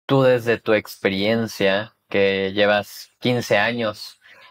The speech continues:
haciendo lo, lo que haces como emprendedor, eh, ¿cuál es el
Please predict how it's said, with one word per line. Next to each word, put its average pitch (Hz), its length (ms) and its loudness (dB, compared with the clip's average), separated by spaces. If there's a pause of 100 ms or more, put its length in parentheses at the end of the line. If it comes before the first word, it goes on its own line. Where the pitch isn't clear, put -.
haciendo 104 440 0
lo, 95 600 2 (240)
lo 98 240 0
que 101 120 0
haces 104 240 -4
como 95 220 -4
emprendedor, 95 680 0 (680)
eh, 104 340 0
¿cuál 135 200 2
es 175 160 -4
el 98 500 -2